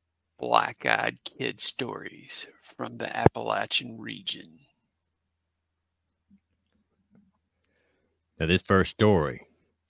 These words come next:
Speaker 2: takes place in Glade Spring, West Virginia, back in twenty fourteen. So I'd never heard of the black-eyed children until I encountered 'em.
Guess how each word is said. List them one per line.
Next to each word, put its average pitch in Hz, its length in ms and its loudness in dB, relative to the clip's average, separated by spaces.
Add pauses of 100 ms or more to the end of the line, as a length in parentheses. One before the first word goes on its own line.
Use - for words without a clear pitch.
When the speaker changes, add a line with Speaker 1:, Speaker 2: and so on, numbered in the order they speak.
(1160)
Speaker 2:
takes 87 240 6
place 87 580 4 (500)
in 69 140 -6
Glade 78 320 2
Spring, 90 380 4
West 85 240 2
Virginia, 85 600 4 (1400)
back 76 180 0
in 67 80 -8
twenty 80 280 0
fourteen. 76 640 -2 (1800)
So - 180 -6
I'd 71 100 -4
never 135 320 8
heard 98 460 6
of - 500 -20
the 65 60 -8
black-eyed 78 520 0
children 87 580 0 (920)
until 85 280 0
I 87 180 4
encountered 101 540 6
'em. - 120 -10